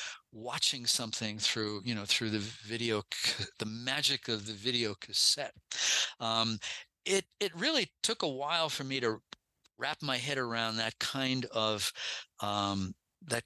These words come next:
that, that kind of access. And so I think that I, um, I think one result was that I watched a lot of films that I knew nothing about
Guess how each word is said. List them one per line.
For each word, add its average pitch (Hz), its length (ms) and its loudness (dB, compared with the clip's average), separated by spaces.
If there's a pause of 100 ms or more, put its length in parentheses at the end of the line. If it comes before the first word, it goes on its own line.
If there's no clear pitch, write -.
that, 117 160 -2 (140)
that - 260 -6
kind 175 340 0
of 110 100 -2
access. - 800 4 (500)
And 120 260 0
so 139 500 4
I 127 80 -2
think 202 360 0
that 127 440 0
I, 120 560 2
um, 110 420 2 (800)
I 151 60 -2
think 165 140 2
one 190 200 2
result 123 340 2
was 123 140 2
that 131 100 0
I 123 60 0
watched 139 520 0
a 120 40 -2
lot 131 260 2
of 165 80 -2
films 117 600 2
that 120 300 -2
I 131 80 2
knew 135 140 0
nothing 131 360 0
about 113 480 -2